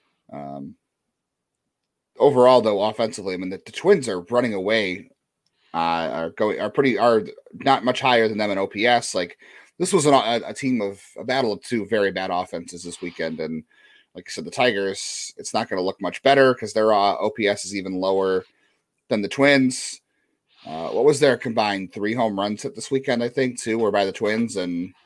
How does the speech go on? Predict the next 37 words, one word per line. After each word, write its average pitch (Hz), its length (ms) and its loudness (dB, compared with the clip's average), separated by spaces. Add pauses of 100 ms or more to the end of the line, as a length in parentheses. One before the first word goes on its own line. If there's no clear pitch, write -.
(120)
one 95 420 -4
by 98 100 -2
the 95 80 -2
Guardians. 101 420 -2
The 117 80 -14
Guardians 165 400 8
also, 156 320 4
by 131 200 6
the 117 80 4
way, 117 280 2 (680)
they 147 120 6
won 220 200 6
a 127 60 4
week 147 260 2
between 120 240 -4
home 113 240 0
runs. 98 260 0
They 113 180 0
last, 143 340 -2 (140)
last 131 300 -2
home 123 140 0
run 139 100 2
they 95 140 -4
hit 104 140 -4
was, 98 280 -6
uh, 90 140 -2
Saturday 113 500 0
with 95 140 -6
Mike 104 160 -2
Zunino 127 560 0 (640)
until, 92 720 -2
uh, 76 300 -8 (240)
Stephen 135 360 -6
Kwan's 98 640 -2 (240)
eventual 101 520 -4
game 101 280 -6
winner 92 420 -4